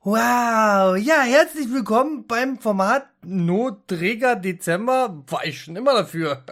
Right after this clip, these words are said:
<laughs> Von mir aus auch Notträger zweitausendvierundzwanzig, warum nicht? Äh,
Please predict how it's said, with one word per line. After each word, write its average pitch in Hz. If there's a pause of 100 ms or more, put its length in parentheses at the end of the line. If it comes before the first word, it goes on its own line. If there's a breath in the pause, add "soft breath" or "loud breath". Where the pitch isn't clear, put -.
(160)
<laughs> -
Von 156
mir 190
aus 175
auch 180
Notträger 180
zweitausendvierundzwanzig, 175
warum 285
nicht? 320 (380 loud breath)
Äh, 214